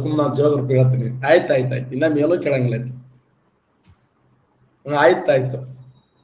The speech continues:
ಭಾರತೀಯ ನಿರ್ದಿಷ್ಟವಾದ ಸಮಯ ಮತ್ತು ಗ್ರೀನ್ವಿಚ್ ನಿರ್ದಿಷ್ಟವಾದ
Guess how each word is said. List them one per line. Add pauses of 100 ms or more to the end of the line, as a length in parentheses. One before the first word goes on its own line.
(4000)
ಭಾರತೀಯ
ನಿರ್ದಿಷ್ಟವಾದ (120)
ಸಮಯ
ಮತ್ತು
ಗ್ರೀನ್ವಿಚ್
ನಿರ್ದಿಷ್ಟವಾದ